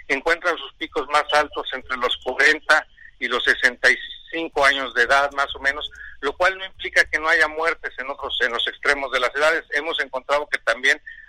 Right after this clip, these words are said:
hay varias decenas de decesos entre niños, incluso en niños menores de un año, niños de meses, ¿no? Entonces, bueno, pues esto también hay que decirlo para que no se crea que los niños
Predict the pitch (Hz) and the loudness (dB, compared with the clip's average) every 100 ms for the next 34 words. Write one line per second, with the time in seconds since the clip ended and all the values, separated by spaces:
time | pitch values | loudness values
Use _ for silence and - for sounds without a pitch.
0 | - 139 147 151 151 - 117 - 147 151 | 0 2 4 2 0 -6 -10 -4 -4 -4
1 | 120 - - - - 113 117 113 - 139 | -10 -12 -20 -20 -14 -6 -4 -4 -2 -2
2 | 135 - 117 - 117 123 147 151 131 - | -4 -8 -12 -10 -12 -8 -8 -8 -10 -12
3 | 123 135 143 151 143 127 147 156 135 - | -16 -12 -10 -2 -2 -2 -6 -6 -6 -2
4 | 117 131 131 127 123 127 123 131 104 110 | 0 0 -2 -4 -2 4 6 6 2 -8
5 | 123 135 120 107 117 120 - - - 143 | -6 -6 -2 0 4 2 2 -18 -10 -10
6 | - - - - - - 156 139 135 139 | -10 -16 -12 -12 -8 -4 -4 -4 2 2
7 | 135 123 123 156 - 160 135 143 143 143 | 2 -2 0 0 0 0 0 2 2 2
8 | 151 139 120 143 143 147 - 117 107 120 | 2 0 -2 -4 -4 -4 0 0 2 -2
9 | 131 - - 127 127 113 107 120 123 | -2 -4 0 2 2 -4 -14 -14 -12